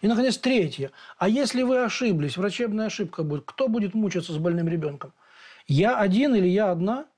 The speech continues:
До сих пор же было как? Сделали ребенку прививку, здоровенький ребенок родился, бац, ему прививку, значит, так он, он раз куда-то там, значит, до таких тысячи случаев. Люди приходят к врачам, врачи говорят, «Мы ничего не знаем». Люди приходят в суд, там, в прокуратуру,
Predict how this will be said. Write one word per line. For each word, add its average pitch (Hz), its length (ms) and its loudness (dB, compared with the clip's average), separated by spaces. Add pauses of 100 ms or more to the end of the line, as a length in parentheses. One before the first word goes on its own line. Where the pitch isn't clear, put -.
(220)
До 190 100 -2
сих 220 200 -4
пор 294 160 0
же 262 100 0
было 254 240 2
как? 139 340 -4 (520)
Сделали 262 380 2
ребенку 208 300 2
прививку, 165 420 2
здоровенький 262 500 -2
ребенок 233 340 -2
родился, 180 400 -2
бац, 262 220 -2
ему 202 140 -2
прививку, 175 440 -4
значит, 156 220 -8
так 165 140 -12
он, 185 180 0 (220)
он 226 140 2
раз 269 180 2
куда-то 185 260 0
там, 175 140 2
значит, 156 340 -2
до 151 280 -4
таких 208 260 -4
тысячи 208 280 0
случаев. 165 440 -2 (800)
Люди 240 280 4
приходят 262 420 2
к - 80 -8
врачам, 262 420 0
врачи 202 160 0
говорят, 202 180 0
«Мы 247 80 -4
ничего 269 160 -6
не 277 80 -6
знаем». 175 420 -6 (140)
Люди 226 200 0
приходят 233 380 -2
в - 80 -10
суд, 269 320 -4
там, 180 140 -2
в 175 40 -8
прокуратуру, 220 640 -2